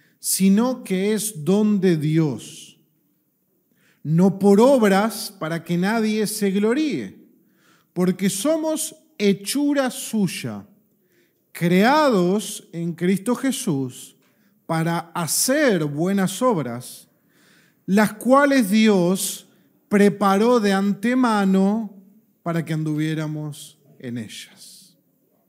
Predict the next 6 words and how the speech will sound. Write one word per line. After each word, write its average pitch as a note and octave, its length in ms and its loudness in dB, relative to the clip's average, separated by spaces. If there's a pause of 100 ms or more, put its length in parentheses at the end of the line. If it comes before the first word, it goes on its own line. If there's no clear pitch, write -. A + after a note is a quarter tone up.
(720)
Entonces, F3 320 -2
cinco A#3+ 480 -2
características F#3 1200 -4 (380)
de D3 100 -4
nuestra F#3 440 2
salvación. C3 720 -8